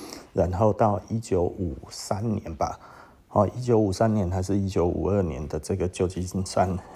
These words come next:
合约，哈。然后之后呢，呃，把这些治权归还给日本之后，然后整个日本就其实是美国在扶植的。然后呢，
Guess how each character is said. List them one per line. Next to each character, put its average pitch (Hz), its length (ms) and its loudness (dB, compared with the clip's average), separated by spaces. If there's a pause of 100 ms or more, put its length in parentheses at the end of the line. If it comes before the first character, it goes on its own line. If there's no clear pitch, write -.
合 - 300 0
约， 95 260 2
哈。 90 260 -4 (360)
然 90 200 2
后 98 320 2
之 110 280 -2
后 107 260 6
呢， 101 240 0 (480)
呃， 85 260 2
把 78 380 -2
这 110 260 4
些 92 280 2
治 - 260 -2
权 71 240 -6 (140)
归 113 260 4
还 87 240 -4
给 80 160 -4
日 85 240 -4
本 - 200 -12
之 85 200 -6
后， 85 300 0
然 85 200 -2
后 101 280 0 (220)
整 92 280 -2
个 98 140 4
日 107 220 2
本 90 300 -2
就 117 200 2
其 98 460 -4
实 90 240 -2
是 104 140 -4
美 82 200 -2
国 71 200 -2
在 - 140 0
扶 87 240 -6
植 - 200 -10
的。 - 140 -14 (500)
然 90 260 2
后 95 280 2
呢， 92 260 0